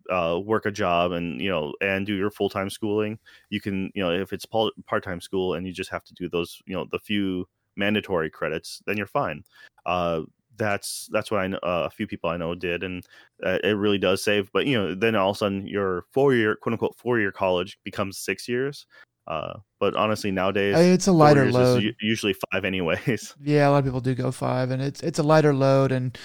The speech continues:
Speaker 2: and if you have, I mean, if, if you plan at all and you're like, "Okay, do I want it to be four years? Do I re-, do I really need it to be four years? Or, you know, how is this gonna work?"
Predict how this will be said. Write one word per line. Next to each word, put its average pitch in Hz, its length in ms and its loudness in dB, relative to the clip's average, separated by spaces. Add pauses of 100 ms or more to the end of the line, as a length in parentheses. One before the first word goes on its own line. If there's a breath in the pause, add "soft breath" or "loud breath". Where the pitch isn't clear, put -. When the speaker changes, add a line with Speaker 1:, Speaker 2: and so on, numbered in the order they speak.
(280 loud breath)
Speaker 2:
and 143 100 2
if 139 160 2
you 143 120 6
have, 147 260 8
I - 60 -4
mean, 139 360 -4 (160)
if, 143 480 -10 (200)
if - 400 -12
you 151 180 -4
plan 139 840 2 (200)
at 151 100 -8
all 139 340 2
and 135 60 -2
you're 131 100 -6
like, 139 140 -6
"Okay, 127 460 -4 (420 soft breath)
do 135 60 -2
I 139 40 4
want 151 180 4
it 143 100 -4
to 139 80 -4
be 139 160 4
four 147 240 2
years? 143 340 4
Do 147 80 0
I 135 40 4
re-, 143 180 2
do 147 100 2
I 139 80 4
really 147 220 6
need 160 140 6
it - 20 -2
to 147 80 -2
be 151 80 2
four 151 240 2
years? 147 280 4
Or, 120 240 -2 (640 loud breath)
you 139 100 -2
know, 131 200 4
how 135 220 6
is 131 120 6
this 123 140 -2
gonna 120 180 -4
work?" 135 460 2